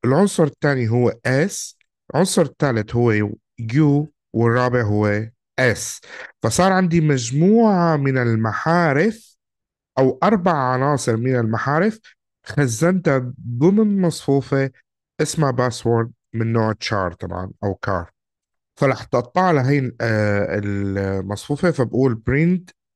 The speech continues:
آه، print F.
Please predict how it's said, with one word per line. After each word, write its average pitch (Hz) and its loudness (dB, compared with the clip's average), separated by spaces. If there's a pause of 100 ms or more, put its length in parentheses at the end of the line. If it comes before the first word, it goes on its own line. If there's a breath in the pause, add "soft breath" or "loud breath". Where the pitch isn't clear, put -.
(1200)
آه، 101 0 (460)
print 123 -4 (720)
F. 175 -2